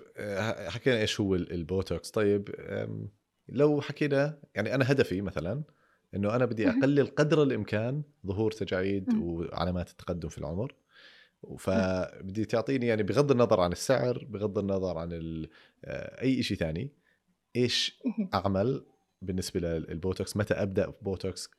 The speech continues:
Speaker 1: كم مرة أعمل بوتوكس بال-، في السنة؟
Speaker 2: نعم.
Speaker 1: أهم،
Speaker 2: حلو.
Speaker 1: وين أحقن هذا البوتوكس عشان أقلل التجاعيد قدر الإمكان؟ يعني، خلينا نحكي فرضيًا.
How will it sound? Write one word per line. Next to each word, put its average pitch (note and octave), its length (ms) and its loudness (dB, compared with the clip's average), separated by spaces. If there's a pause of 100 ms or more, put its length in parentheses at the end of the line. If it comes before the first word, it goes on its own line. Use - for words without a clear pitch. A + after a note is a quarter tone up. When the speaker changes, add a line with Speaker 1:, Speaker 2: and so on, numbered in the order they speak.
(100)
Speaker 1:
كم G2+ 200 -4
مرة F#2 520 -2 (200)
أعمل E2+ 460 -4
بوتوكس E2+ 540 -8
بال-، D#2+ 140 -8
في - 80 -10
السنة؟ F#2 500 -2 (300)
Speaker 2:
نعم. - 160 -16
Speaker 1:
أهم، F2 480 0 (140)
Speaker 2:
حلو. F2+ 260 -4
Speaker 1:
وين A2 420 8
أحقن G2 360 2
هذا F#2+ 160 2
البوتوكس F#2+ 480 0
عشان G2 200 -2
أقلل A2+ 440 0
التجاعيد F#2 680 -2
قدر F#2 220 0
الإمكان؟ E2+ 440 -2 (280)
يعني، E2 140 -2
خلينا F#2 280 6
نحكي - 160 0
فرضيًا. D#2 520 2